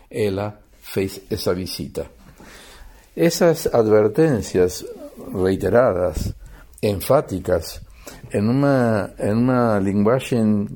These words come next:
eh, diplomática deco-, desconocida pela China, que sempre foi muito prudente em suas mensagens, desta vez a China subiu muito o tom,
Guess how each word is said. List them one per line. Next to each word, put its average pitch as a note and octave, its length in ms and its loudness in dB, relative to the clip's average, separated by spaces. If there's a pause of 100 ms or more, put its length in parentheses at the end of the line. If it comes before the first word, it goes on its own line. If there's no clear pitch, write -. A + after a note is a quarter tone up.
(100)
eh, F#2 840 0
diplomática G2+ 720 0
deco-, F#2 300 0
desconocida F#2 1160 -2 (280)
pela F2 240 0
China, A2+ 380 -2
que E2 120 -6
sempre F2+ 320 -4
foi G2 160 -2
muito G2+ 280 -2
prudente F#2 560 0
em F2+ 140 -2
suas E2+ 200 -6
mensagens, G2+ 680 -4 (480)
desta B2 280 2
vez D3 380 0 (320)
a G#2+ 80 -2
China C3 540 -2
subiu B2 500 2
muito A2+ 680 2
o F2+ 40 -2
tom, A#2 400 -2